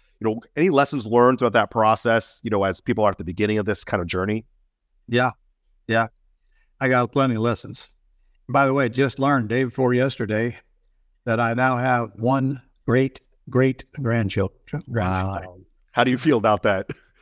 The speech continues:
Speaker 2: Oh, very old.
Speaker 1: <laughs>
Speaker 2: But, uh, uh, fourteen grand, uh, no, f-, nine grands, fourteen greats, and now one great great.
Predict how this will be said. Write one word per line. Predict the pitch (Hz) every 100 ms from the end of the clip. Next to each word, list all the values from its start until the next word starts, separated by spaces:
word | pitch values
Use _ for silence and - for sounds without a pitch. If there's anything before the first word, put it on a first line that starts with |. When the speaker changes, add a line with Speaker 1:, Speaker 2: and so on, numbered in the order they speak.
| -
Speaker 2:
Oh, | 160 160 135 113 _ _
very | 151 156 151
old. | 139 127
Speaker 1:
<laughs> | - 233 - 208 - - 185 - 131 123 - _ _ _ _ _
Speaker 2:
But, | 160 147 -
uh, | 170 143 139 123 123 _ _
uh, | 156 135
fourteen | - - 190 - - 170 156 143 139
grand, | 127 147 147 156 156
uh, | 139 135
no, | 135 117
f-, | - _ _ _ _
nine | 143 139 139 165 185 170
grands, | 147 156 151 143 127 - - _ _ -
fourteen | 160 - 156 143 131
greats, | 127 139 139 -
and | 123
now | 131 120
one | 123 127 110
great | 117 120
great. | 107 104